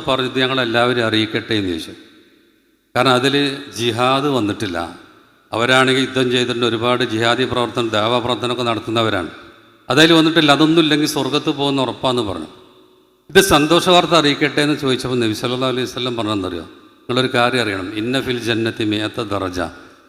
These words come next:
സ്വർഗ്ഗത്തിൽ നൂറ് പദവികളുണ്ട്, അത് മുഴുവനും അള്ളാഹിൻ്റെ മാർഗ്ഗത്തിൽ ജിഹാദ് ചെയ്യുന്നവർക്കുള്ളതാണ്. ഓരോ പദവികളും ആകാശവും ഭൂമി എത്ര അകലെയാണോ അതുപോലെ. അപ്പോൾ ഈ റബ്ബിൻ്റെ മാർഗ്ഗത്തിലുള്ള ഈ പ്രവർത്തനം എത്രമാത്രം കൂലിയുള്ളതാണ്.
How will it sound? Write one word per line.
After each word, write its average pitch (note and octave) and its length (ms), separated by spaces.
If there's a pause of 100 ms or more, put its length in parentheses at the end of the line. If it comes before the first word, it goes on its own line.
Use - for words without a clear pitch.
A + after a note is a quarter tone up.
സ്വർഗ്ഗത്തിൽ E3 640
നൂറ് D#3+ 320 (100)
പദവികളുണ്ട്, B2+ 640
അത് A2+ 180
മുഴുവനും B2 480 (480)
അള്ളാഹിൻ്റെ C3 340
മാർഗ്ഗത്തിൽ B2 540
ജിഹാദ് A2+ 440
ചെയ്യുന്നവർക്കുള്ളതാണ്. A2+ 920 (380)
ഓരോ F3 380
പദവികളും D3 680 (840)
ആകാശവും C3+ 500
ഭൂമി C3 260
എത്ര B2+ 240
അകലെയാണോ A2+ 520
അതുപോലെ. G2+ 440 (580)
അപ്പോൾ D#3 120
ഈ F#3+ 80
റബ്ബിൻ്റെ F#3 500
മാർഗ്ഗത്തിലുള്ള D#3 720
ഈ C#3 140
പ്രവർത്തനം C3 720
എത്രമാത്രം C3 960
കൂലിയുള്ളതാണ്. G#2+ 720